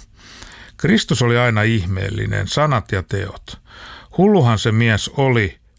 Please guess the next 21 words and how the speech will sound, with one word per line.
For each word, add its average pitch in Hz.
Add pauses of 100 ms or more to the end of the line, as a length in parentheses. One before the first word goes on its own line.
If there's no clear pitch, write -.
(140)
paitsi 127
jos 104
oli, 107 (120)
mitä 107
sanoi 95 (100)
olla 95
olevansa. 101 (880)
Ja 101
siksi -
en 123
ole 107
korjaamassa 104
hänen 101
virheitään, 92 (300)
koska -
hän 110 (140)
ei 101 (120)
tehnyt 92 (160)
virheitä. - (960)
Tämä 185
on 107